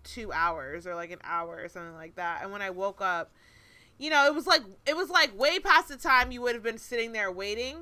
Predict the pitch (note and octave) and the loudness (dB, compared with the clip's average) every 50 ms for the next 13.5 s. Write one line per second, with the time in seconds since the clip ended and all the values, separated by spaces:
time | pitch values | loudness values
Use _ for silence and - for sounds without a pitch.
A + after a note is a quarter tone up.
0 | E4 _ _ _ _ _ _ _ - _ _ _ _ _ _ _ - - A3 A3+ | -18 _ _ _ _ _ _ _ -20 _ _ _ _ _ _ _ -10 -8 -4 -4
1 | A3+ A3+ G3+ B3 B3 - A3+ A#3 A3+ A3 A3 G#3+ G#3+ G#3+ - A3+ A3 A3 G#3 G#3 | -4 -4 -6 -10 -10 -6 -6 -6 -4 0 0 -2 -2 -2 -6 -8 -8 -6 -6 -2
2 | G#3+ G3+ G3 G3 F#3+ F#3+ - - G3+ G#3+ A3 F3+ - - - G#3 A3 A3 G#3+ A3+ | -2 0 0 0 -2 -4 -2 0 0 0 0 -4 2 6 10 12 12 10 10 2
3 | A3+ - A3 G#3+ G3 G#3 G3 F#3+ F3+ G3 F#3+ F#3+ F3+ F#3 F#3 F3 F3 E3+ F3 F#3 | -4 -6 -6 -6 -4 -6 -6 -6 -6 -4 -4 -4 -4 -4 -8 -10 -10 -4 -2 -2
4 | F#3 F#3 F#3 F#3 F3 F3 F3+ G3+ A3 A#3+ - - G3 G3 G3 G3+ G#3 A3 A3+ G#3 | 0 0 -2 -4 -6 -6 -6 -8 -10 -8 -8 -2 0 0 0 0 -2 -4 -6 -6
5 | G#3 C4 D4+ C#4 C4 C4 B3+ C#4+ C#4 C4+ B3 - - C#4 B3+ C4 C4+ - - D4 | -4 -2 -2 -2 -2 -2 -8 -12 -14 -14 -14 -14 -12 -10 -8 -8 -10 -8 -8 -8
6 | C4 A#3 G#3+ G3 G#3 F#3 F#3+ - G#3+ F#3+ G3 F#3+ G3 G3 E3+ D3+ D3+ G#3+ G#3 G#3+ | -8 -6 -4 -2 0 0 0 -2 -6 -6 -6 -6 -6 -6 -10 -10 -8 -8 -8 -8
7 | A3+ A3+ A3+ A3 A3 A3 A3 - - F#3+ F#3 F#3 F#3 F#3 - - F3+ F3 G#3+ - | -8 -12 -12 -12 -12 -12 -12 -8 -6 -2 -2 -2 -4 -6 -10 -10 -10 -10 -10 -10
8 | - F#3 F#3 F#3 F3+ F3+ F3+ F3 F3+ - _ _ - - _ - - - _ - | -12 -12 -10 -10 -8 -8 -10 -10 -12 -14 _ _ -20 -20 _ -20 -20 -20 _ -16
9 | G#3+ G#3 A3 G3+ F#3 - - G#3 G#3+ G#3 E3+ F#3 F#3+ F#3 F3+ - - F#3+ F#3 F#3 | -14 -10 -10 -12 -12 -12 -16 -14 -14 -14 -14 -14 -16 -16 -14 -8 -6 -6 -6 -4
10 | F#3+ F3+ F3+ - G3+ F#3 F#3 F#3 - - G#3+ G3+ G3 G3 - G3+ F3 F3 F3+ D#3+ | -6 -10 -8 -10 -14 -14 -14 -16 -14 -12 -12 -10 -10 -10 -12 -12 -8 -6 -4 -4
11 | F3+ - - F3 F3+ F3+ F#3 F3+ F3+ F#3 G#3 F#3+ E3 F#3+ G3+ G3 F#3 - G3+ F3+ | -4 -4 -6 -10 -10 -8 -10 -10 -10 -10 -14 -14 -8 -6 -6 -6 -6 -6 -8 -8
12 | E3+ F3 F3 D#3+ D#3+ E3+ - - - F#3 F#3 F#3 F3 F#3 F#3 F#3 F#3+ D3 G#3 G3+ | -4 -2 -2 0 -2 -2 -4 -6 -10 -8 -8 -8 -6 -6 -4 -4 -4 -4 -6 -8
13 | F3+ F3 F3 F3+ E3+ E3+ E3 E3 - | -8 -6 -4 -4 -4 -4 -6 -8 -12